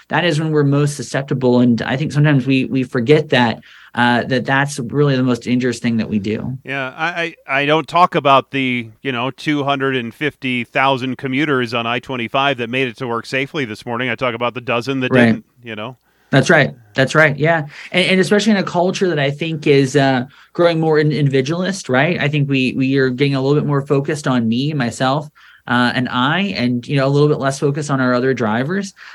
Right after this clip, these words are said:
Speaker 1: Uh, and sometimes we forget that, uh, our actions not only impact us, but they affect everyone around us.
Speaker 2: My guest is Rick Burt. He's the president and C E O of sad, Students Against Destructive Decisions. Uh, are some kids, you think, just predisposed to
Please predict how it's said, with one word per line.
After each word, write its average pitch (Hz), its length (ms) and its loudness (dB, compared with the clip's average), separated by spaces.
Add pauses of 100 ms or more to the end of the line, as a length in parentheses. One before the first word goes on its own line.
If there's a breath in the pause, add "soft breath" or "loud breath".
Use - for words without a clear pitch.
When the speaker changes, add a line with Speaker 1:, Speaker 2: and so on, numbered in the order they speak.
(120)
Speaker 1:
Uh, 127 240 6
and 139 120 2
sometimes 156 320 4
we 147 80 0
forget 147 320 0
that, 135 400 0
uh, 127 300 0
our 139 140 2
actions 139 400 0
not 131 100 0
only 135 200 0
impact 127 380 -2
us, 143 180 -2
but 117 80 -8
they 117 100 0
affect 110 360 -4
everyone 120 260 2
around 113 300 0
us. - 220 -14 (240 soft breath)
Speaker 2:
My 135 140 -2
guest 151 280 0
is 139 240 2
Rick 175 240 -2
Burt. 175 280 0
He's 139 160 -4
the 127 60 -6
president 156 400 0
and 127 120 -8
C 143 240 -2
E 135 40 0
O 135 120 4
of 117 100 -2
sad, 143 380 -2
Students 131 320 -8
Against 127 300 -8
Destructive 131 500 -6
Decisions. 127 600 -8 (260 loud breath)
Uh, 170 200 2
are 185 160 4
some 277 520 -2
kids, 208 540 -6
you 185 140 -6
think, 185 320 -6 (160)
just 170 460 -2
predisposed 160 1300 -2
to 143 480 -2